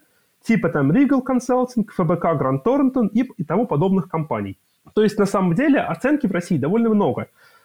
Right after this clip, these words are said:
Но, конечно, между хорошими оценщиками, которых меньшинство, и всеми остальными, которых большинство, есть довольно большая пропасть в качестве работы и, соответственно, уровне оплаты труда.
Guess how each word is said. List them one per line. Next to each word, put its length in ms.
Но, 160
конечно, 540
между 500
хорошими 480
оценщиками, 680
которых 380
меньшинство, 720
и 80
всеми 280
остальными, 520
которых 400
большинство, 640
есть 340
довольно 380
большая 400
пропасть 440
в 60
качестве 420
работы 400
и, 180
соответственно, 560
уровне 300
оплаты 440
труда. 560